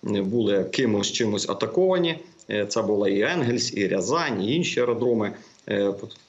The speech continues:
в принципі, з початку повномасштабного вторгнення десь щось відбувалось, так, на цих аеродромах.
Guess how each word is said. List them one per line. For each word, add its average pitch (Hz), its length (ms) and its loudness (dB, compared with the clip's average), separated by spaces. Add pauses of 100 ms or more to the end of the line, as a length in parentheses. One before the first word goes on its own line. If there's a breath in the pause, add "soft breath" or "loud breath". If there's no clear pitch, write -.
(120)
в - 20 -20
принципі, 156 300 0
з 143 60 -2
початку 117 1000 2
повномасштабного 117 580 2
вторгнення 120 520 0
десь 98 300 0
щось 117 400 -2
відбувалось, 101 560 0
так, 120 240 -4
на 98 100 -2
цих 92 220 -6
аеродромах. 95 440 0